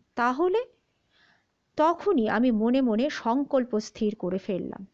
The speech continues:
নিজের সমস্যা নিজেকেই সমাধান করতে হবে। ঈশ্বরের মুখ চেয়ে হা পিত্তেশ করে থাকলে চলবে না। বরাবরই আমার ধারণা ছিল যে খুনের ব্যাপারটা আমরা যেন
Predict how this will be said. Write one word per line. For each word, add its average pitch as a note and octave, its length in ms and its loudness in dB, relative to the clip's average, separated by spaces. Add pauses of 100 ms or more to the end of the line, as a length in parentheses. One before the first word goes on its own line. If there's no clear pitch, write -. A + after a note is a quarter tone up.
(120)
নিজের B3 320 4
সমস্যা A#3 640 -2
নিজেকেই B3 440 0
সমাধান G#3 500 -2
করতে F#3+ 360 -8
হবে। - 280 -8 (400)
ঈশ্বরের F4+ 500 -2
মুখ C4 300 2
চেয়ে A#3 280 0
হা A3+ 360 -2
পিত্তেশ A#3+ 460 -2
করে A3 240 0
থাকলে G#3+ 560 -4 (300)
চলবে G#3+ 440 0
না। - 180 -12 (960)
বরাবরই B3+ 640 2
আমার G#3 360 -2
ধারণা A3+ 400 -2
ছিল G#3+ 340 -4
যে G#3+ 140 -2
খুনের B3+ 440 0
ব্যাপারটা A3+ 580 -2 (360)
আমরা F#4 340 2
যেন C#4 260 0